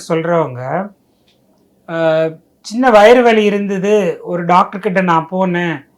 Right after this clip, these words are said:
நான் இருபது வருஷம் முன்னாடி, அவர் அல்சர்னு சொன்னாரு, அதனால அல்சர் எனக்கு இருக்கு அப்படிம்பாங்க. அதெல்லாம் அல்சருக்கான, அ, நிச்சயமான ஒரு, அ,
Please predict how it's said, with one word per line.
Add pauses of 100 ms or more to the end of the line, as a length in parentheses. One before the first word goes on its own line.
(340)
நான்
இருபது
வருஷம்
முன்னாடி,
அவர்
அல்சர்னு (100)
சொன்னாரு, (720)
அதனால
அல்சர்
எனக்கு
இருக்கு
அப்படிம்பாங்க.
அதெல்லாம்
அல்சருக்கான, (880)
அ,
நிச்சயமான
ஒரு, (680)
அ,